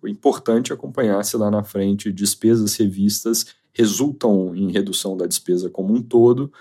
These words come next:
ou se só tem o vácuo preenchido por outras ideias de gasto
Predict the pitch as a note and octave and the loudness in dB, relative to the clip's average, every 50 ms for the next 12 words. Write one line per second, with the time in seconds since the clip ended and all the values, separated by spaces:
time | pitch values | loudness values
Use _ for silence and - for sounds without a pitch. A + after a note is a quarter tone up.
0 | - _ _ _ _ A#2 B2 A#2+ - - - - - A#2+ A2+ - - A#2 B2 C3 | -20 _ _ _ _ 2 2 2 2 0 0 2 2 2 2 2 2 2 2 2
1 | A2+ G#2 G2 F#2+ G2 - - G#2 - - A2 A2 A2 - - - - G2+ G2+ G2+ | 4 4 2 2 2 0 -4 -8 -4 0 0 2 2 2 0 0 0 0 -2 -2
2 | G#2 G2+ - - A2+ G2+ G2+ A2 G#2+ G#2+ A2 G#2 G2+ G2+ F2+ F2 F2 E2+ F2 F2 | -4 -6 -2 2 4 4 4 2 0 0 -2 0 0 0 -2 -2 -4 -4 -4 -4
3 | F2+ F#2 F2+ F2+ F#2 - - - | -4 -6 -6 -8 -8 -8 -10 -14